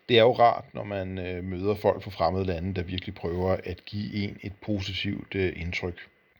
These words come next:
Tidligt om morgenen dagen efter begav jeg mig så til, øh, det, øh, stoppested, kan man vel kalde det, hvor en, øh, ikke særlig stor, øh, minibus skulle, øh, fragte mig og mange andre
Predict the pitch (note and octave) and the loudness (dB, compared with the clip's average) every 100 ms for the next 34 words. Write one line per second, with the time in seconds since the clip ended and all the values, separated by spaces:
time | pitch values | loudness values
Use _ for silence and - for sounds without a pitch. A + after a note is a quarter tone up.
0 | - - - - _ - D3 D#3+ D3 G#2+ | -20 -20 -18 -20 _ 0 4 8 8 8
1 | G2+ F#2+ A2 C3 A#2 A2 G#2 G2+ A2+ - | 4 0 0 -2 2 0 0 -4 -6 -4
2 | D3+ C#3 G2 G#2 F2+ E2+ F#2 F2+ G#2 G#2+ | -2 -2 -4 -2 0 0 -4 0 2 2
3 | - - G2 F#2 F2+ D#2 B1 D2 C#2+ - | 2 0 0 -4 -6 -6 -8 -12 -16 -20
4 | _ G2+ G#2 G2 _ _ _ _ - - | _ -6 -4 -6 _ _ _ _ -20 -12
5 | - G2 C#3 C3+ A2+ A2 G#2+ G2+ G2 F#2+ | -4 0 0 2 2 2 0 -4 -4 0
6 | G#2 G2+ G#2+ A2 - - - - _ - | 2 2 0 -4 -6 -20 -20 -20 _ 4
7 | A2 G#2+ - - G#2+ G2+ G2 F#2+ A#2 B2 | 6 6 4 -4 -2 -2 -2 -2 -4 -4
8 | C3 G2 A2 A2 A#2+ - F2+ G#2 G2+ A#2 | 0 2 2 0 0 2 2 0 2 2
9 | C#3 - A2 G2 - - - - A2 G2 | 0 0 -2 -2 -8 -12 -14 -6 -2 2
10 | G2 F#2+ F2+ - G2+ F2+ G#2 F#2 G2 A2+ | 2 2 0 -2 -2 -2 -2 0 2 2
11 | - F#2+ F#2+ G#2+ F2 G2+ A2+ A2 | 0 -2 0 0 0 -2 0 0